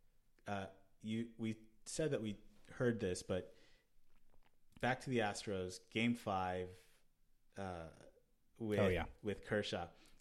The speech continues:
Speaker 1: I think it was Tim Kurkjian. I always mix all these guys up,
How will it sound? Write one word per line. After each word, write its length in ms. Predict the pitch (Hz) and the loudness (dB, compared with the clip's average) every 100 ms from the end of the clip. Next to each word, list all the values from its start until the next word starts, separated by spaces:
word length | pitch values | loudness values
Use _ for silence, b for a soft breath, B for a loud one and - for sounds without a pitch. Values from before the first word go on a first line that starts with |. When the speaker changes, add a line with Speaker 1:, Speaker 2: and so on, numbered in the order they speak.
| - - - - - - - - - - - - - - - | -20 -20 -20 -20 -20 -20 -20 -20 -20 -20 -20 -20 -20 -18 -12
Speaker 1:
I 40 | |
think 180 | 107 156 | -6 -2
it 40 | 160 | -2
was 100 | 120 | -2
Tim 200 | 123 110 | -2 -2
Kurkjian. 600 | 107 98 - 90 85 85 - - _ - - - - - | -2 -4 -4 -6 -6 -10 -14 -20 _ -20 -20 -20 -18 -2
I 80 | 107 | 2
always 280 | 127 131 117 | 4 2 2
mix 300 | 123 120 - | 0 0 -2
all 200 | 131 139 | 2 4
these 180 | 135 113 | 4 2
guys 360 | 117 107 104 | 2 2 2
up, 300 | 104 95 - | 0 0 -4